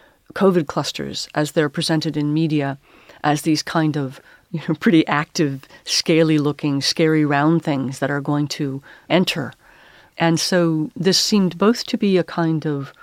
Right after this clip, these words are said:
uh, it's a breach. It's a breach of the tabletop with nails. But also you could see it as a meeting or the creation of an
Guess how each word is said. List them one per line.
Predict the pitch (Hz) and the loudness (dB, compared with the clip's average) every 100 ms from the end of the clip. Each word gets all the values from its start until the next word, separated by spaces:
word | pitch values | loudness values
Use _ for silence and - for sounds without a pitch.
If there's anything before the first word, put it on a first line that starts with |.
| - _ _ - _ - | -20 _ _ -20 _ 0
uh, | 170 | 2
it's | 175 - | 0 -4
a | |
breach. | 143 170 147 151 - - - | 0 2 2 0 -6 -6 -12
It's | - | -12
a | 139 | -2
breach | 180 175 - | -2 0 -2
of | 127 | -2
the | 151 | -4
tabletop | 139 175 165 165 - 139 - | -2 0 2 0 0 -6 -4
with | 151 156 | -4 0
nails. | 151 156 143 131 - - - - - - - - | 0 2 -2 -6 -12 -14 -20 -20 -20 -20 -8 0
But | 220 | 2
also | 208 240 262 | 2 2 0
you | 202 | 0
could | 185 175 | -2 -4
see | - 185 | -2 0
it | 175 - _ - | 0 -2 _ -2
as | 175 | 0
a | 190 | 2
meeting | 185 190 214 202 170 156 143 | 4 4 4 4 2 2 2
or | 165 165 | 2 2
the | 156 156 | 2 0
creation | - 165 160 175 - 160 147 | 0 2 4 2 2 0 0
of | 160 147 | -2 -2
an | 147 143 | -2 -2